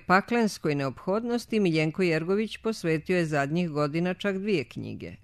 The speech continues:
Kratki ispovjedni roman Otac i prije dva mjeseca objavljeni žanrovski, polivalentni i opsežni Rod. Naravno, potraga za ćaćom u samim je temeljima europskog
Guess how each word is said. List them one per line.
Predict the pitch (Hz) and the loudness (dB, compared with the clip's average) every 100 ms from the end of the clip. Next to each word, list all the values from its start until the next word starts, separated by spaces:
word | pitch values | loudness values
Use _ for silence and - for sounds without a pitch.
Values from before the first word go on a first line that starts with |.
| - | -6
Kratki | - 175 165 - | 2 2 2 0
ispovjedni | 165 - 180 180 180 190 | 0 0 0 0 0 0
roman | 185 190 202 185 - | 2 2 2 0 -2
Otac | 135 120 214 233 - | -6 -4 -6 -6 -6
i | 220 | -6
prije | - 220 208 180 | -4 -4 0 2
dva | 147 165 175 | 2 4 4
mjeseca | 156 160 160 165 - 151 | 4 2 0 -4 -4 -4
objavljeni | 143 170 165 156 147 143 131 | 0 2 2 2 0 0 -2
žanrovski, | 156 147 180 156 123 - - 135 110 - - | -4 0 2 0 -4 -8 -8 -6 -6 -10 -4
polivalentni | 160 156 156 160 185 196 202 202 160 | -2 2 2 4 2 0 0 0 0
i | |
opsežni | 135 131 - 190 180 185 180 - - | 0 -4 -4 -4 -2 0 -2 -4 -6
Rod. | 170 151 - - - - - - - - - - - - | -2 -2 -6 -16 -20 -20 -20 -20 -20 -20 -20 -20 -20 -4
Naravno, | 180 180 185 180 165 | 4 6 6 6 4
potraga | 196 185 180 165 160 | 6 4 6 4 4
za | 156 151 | 2 0
ćaćom | - 185 175 - 131 127 131 | 2 0 0 -4 -4 -4 -6
u | |
samim | 135 151 160 175 165 | -4 -2 2 4 2
je | 151 | 2
temeljima | - 190 165 151 147 147 | 2 4 4 2 2 0
europskog | - 160 170 165 - - 160 | 0 0 2 0 -2 -4 -2